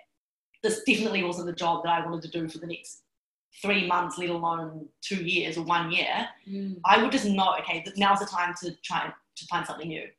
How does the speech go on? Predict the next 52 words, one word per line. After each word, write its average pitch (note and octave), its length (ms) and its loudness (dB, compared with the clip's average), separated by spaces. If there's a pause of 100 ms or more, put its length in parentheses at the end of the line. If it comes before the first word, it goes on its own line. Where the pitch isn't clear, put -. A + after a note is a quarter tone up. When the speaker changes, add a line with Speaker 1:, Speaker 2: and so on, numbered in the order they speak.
(240)
Speaker 1:
And E3+ 80 -6
then E3+ 60 -4
as E3+ 120 -8
soon G3+ 160 4
as F#3+ 120 0
that G3+ 160 4
one G3+ 180 2
started G3 260 4
feeling G3+ 280 2
a F#3+ 60 -2
little F#3+ 200 -4
bit F#3+ 180 0
off, G3 260 6
or, F3+ 120 -4
like, E3+ 140 2 (600)
you F#3 300 -6
lose F#3 300 -6
passion, F3+ 400 -2
or F3 60 -6
you F3 100 -8
just E3+ 140 -8
know F#3+ 100 -2
you F3+ 160 -2 (160)
never F#3 180 -2
had F3 160 -4
the - 60 -16
passion F3+ 320 -4
anyway, D#3+ 440 0 (560)
um, D#3+ 480 -2 (720)
change E3 300 0
job, - 280 2
change D#3+ 260 -2
job, E3 220 2
Speaker 2:
Mm. F#3+ 60 -2
Speaker 1:
change E3 200 0
job. E3 240 0
So E3+ 100 -6
that's G3+ 260 2
what C#4 120 2
I A3 140 8
was F3 180 -2
constantly F3+ 480 -8
doing. E3+ 400 -2
And, E3 220 -2 (440)
um, E3+ 300 4
as G3+ 320 6
my E3 560 4 (100)
career F3 300 2
and D#3+ 220 -2
prof-, E3 140 -18 (280)
uh, D#3+ 260 4
career E3 460 0